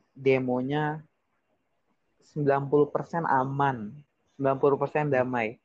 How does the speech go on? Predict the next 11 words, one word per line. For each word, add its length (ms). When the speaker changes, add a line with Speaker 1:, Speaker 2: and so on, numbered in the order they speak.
Speaker 2:
Hmm. 160
Speaker 1:
Sepuluh 320
persennya 480
nggak 80
ada 80
yang 160
tahu. 260
Eh, 260
Speaker 2:
Iya. 320
Speaker 1:
cobalah 400
bilang, 400